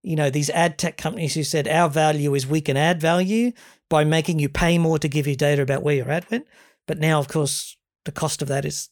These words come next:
is wrong and customers don't like being tracked. You know, it's that story of,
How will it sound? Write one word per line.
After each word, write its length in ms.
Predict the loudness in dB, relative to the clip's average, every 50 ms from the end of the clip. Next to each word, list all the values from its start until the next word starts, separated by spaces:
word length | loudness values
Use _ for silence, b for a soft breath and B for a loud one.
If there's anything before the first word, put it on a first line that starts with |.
| _
is 160 | -8 -6 -4
wrong 360 | 0 2 2 4 4 2 0 0
and 200 | -2 -4 -8 b b b b b -8
customers 320 | -6 -4 -4 -4 -4 -4 -2
don't 240 | -2 -2 -2 0
like 240 | 0 0 -2 -2 -2
being 160 | -4 -4 -4
tracked. 420 | -4 -4 -2 -2 -2 -4 -6 _ -4
You 60 | -2
know, 120 | -2 -2
it's 140 | -2 -4 -4
that 160 | -6 -6 -4
story 440 | -4 -2 0 0 2 2 4 4 2
of, 180 | 2 0 -2